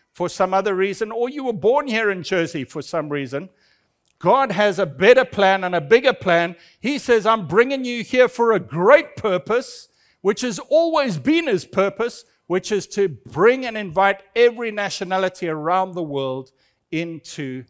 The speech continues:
his supper.'" Hallelujah. So I've got two invitations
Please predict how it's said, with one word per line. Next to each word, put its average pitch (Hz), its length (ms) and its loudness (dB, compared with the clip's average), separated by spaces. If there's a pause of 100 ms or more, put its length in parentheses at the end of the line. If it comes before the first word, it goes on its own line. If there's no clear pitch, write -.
(240)
his 131 580 -12 (260)
supper.'" - 760 -14 (400)
Hallelujah. 190 880 0 (840)
So - 160 -6
I've 196 160 -4
got 220 200 -8
two 233 180 -4
invitations 180 920 -2